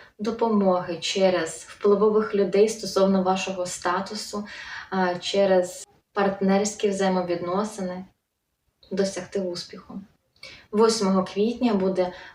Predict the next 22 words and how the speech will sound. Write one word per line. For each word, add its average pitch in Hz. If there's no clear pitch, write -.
повне 202
місячне 180
затемнення, 185
що -
в 185
вашому 190
десятому 175
секторі. 190
Ви 196
будете 208
мати 196
нову 214
енергію, 180
ви 196
для 190
себе 208
зможете 196
прописати 208
плани, 202
що 196
стосуються 202
вашого 208